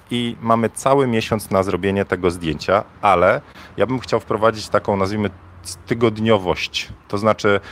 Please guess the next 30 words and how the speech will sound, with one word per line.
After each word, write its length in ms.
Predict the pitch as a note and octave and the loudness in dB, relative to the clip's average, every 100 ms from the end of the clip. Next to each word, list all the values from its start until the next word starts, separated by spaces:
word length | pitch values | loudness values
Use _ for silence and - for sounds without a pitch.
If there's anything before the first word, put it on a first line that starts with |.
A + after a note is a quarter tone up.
| - - | -18 -6
myślcie 340 | C3 - - | -6 -4 0
o, 140 | A2 G#2 - | 0 0 -2
mamy 200 | A2+ A2+ | -2 -2
cztery 260 | - D3 C#3 | -2 -2 -2
tygodnie 360 | A#2 G2+ F2+ | 0 0 0
w 40 | E2+ | -4
lipcu, 320 | D#2+ - F#2 - - - - - - - - | -8 -6 -8 -8 -20 -20 -20 -20 -20 -20 -14
mhm. 220 | - E2 D#3 - - - - | -2 -2 -2 -6 -16 -16 -6
Więc 420 | G2+ A2 G#2+ - - | 2 4 2 -6 -12
na 240 | G2 G2 A2 | -4 0 2
każdy 360 | - C3 B2+ | 2 0 0
tydzień 300 | A#2 B2+ A#2+ | -4 -4 -4
możecie 320 | A2+ G#2+ G#2+ A2 | -2 -2 -4 -10
publikować 680 | - G2+ G2+ A#2+ A2 G#2+ F#2+ | -10 -6 0 2 4 2 2
w 60 | |
ramach 240 | G#2+ A#2 G#2 | 2 2 0
tego 220 | G#2 G2 | -4 -6
fotowyzwania 560 | G#2+ G#2 F#2+ G2+ G#2+ | -4 -4 -2 0 0
na 120 | G2 F#2 | 0 -2
grupie 260 | G2 G#2+ | -2 -4
po 120 | F#2+ | -4
prostu 280 | F2+ F#2+ - | -2 -4 0
jedno 220 | F2+ E2 | -2 0
zdjęcie 380 | F2 F2+ F#2+ G2 | -4 -2 -4 -4
z 60 | - | -4
hashtagiem 440 | G2 - F2+ E2 | -4 -2 -2 0
odpowiednim. 480 | D#2 - D#2 E2 A#2 - - | -4 -2 -2 -2 -4 -6 -6
To 100 | F#3 | 0
będzie, 460 | F#3+ D3+ D3+ C#3+ C3+ | 0 2 2 4 0
mm, 460 | A#2+ A2+ A2+ A#2 | -4 -10 -10 -12